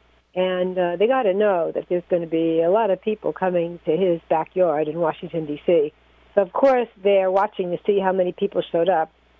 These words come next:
And if you got three hundred and thirty thousand, uh, people, not just Jewish people, but not Jewish people as well, all kinds of people were there yesterday. That means you got over three hundred thirty thousand people who are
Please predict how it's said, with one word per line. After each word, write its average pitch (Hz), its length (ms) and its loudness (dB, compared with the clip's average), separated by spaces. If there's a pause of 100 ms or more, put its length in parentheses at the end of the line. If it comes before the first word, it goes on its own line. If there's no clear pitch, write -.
(280)
And 202 200 2
if 208 140 -2
you 302 120 2
got 220 400 0
three 226 180 2
hundred 202 300 -2
and 190 80 -4
thirty 202 240 0
thousand, 185 640 0 (480)
uh, 160 280 -6
people, 226 440 0
not 277 220 -2
just 190 200 -2 (140)
Jewish 156 320 -4
people, 160 320 -2
but 196 180 0
not 247 300 -2
Jewish 185 220 -2 (200)
people 170 220 -2
as 151 80 -2
well, 156 240 0
all 214 120 0
kinds 208 280 -2
of 175 60 -12
people 180 260 0
were 156 100 2
there 151 180 0
yesterday. 147 560 -2 (560)
That 339 200 2
means 285 240 2
you 247 80 2
got 226 300 4 (920)
over 240 220 2
three 277 200 -2
hundred 247 280 0
thirty 233 220 2
thousand 208 420 -2
people 226 640 -2
who 240 220 2
are 180 320 0